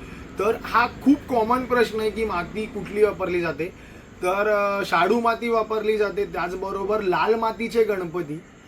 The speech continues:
आजकाल, अ, आपल्याला मार्केटमध्ये उपलब्ध आहेत, तर ते भेटत आहेत एक. त्याचबरोबर लगद्याचे गणपती आपण बनवतो.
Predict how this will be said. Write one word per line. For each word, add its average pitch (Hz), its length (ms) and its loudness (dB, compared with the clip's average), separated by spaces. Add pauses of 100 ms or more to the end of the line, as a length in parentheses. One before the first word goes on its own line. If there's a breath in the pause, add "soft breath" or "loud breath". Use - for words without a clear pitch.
(260 loud breath)
आजकाल, 185 520 0
अ, 180 420 0
आपल्याला 175 280 -6
मार्केटमध्ये 170 600 -2
उपलब्ध 151 460 -4
आहेत, 143 160 -4 (120)
तर 156 100 -4
ते 214 540 0
भेटत 165 320 -2
आहेत 156 180 -4
एक. 170 140 -4 (480 loud breath)
त्याचबरोबर 214 680 4
लगद्याचे 208 580 4
गणपती 208 420 2
आपण 180 300 -2
बनवतो. 151 420 -4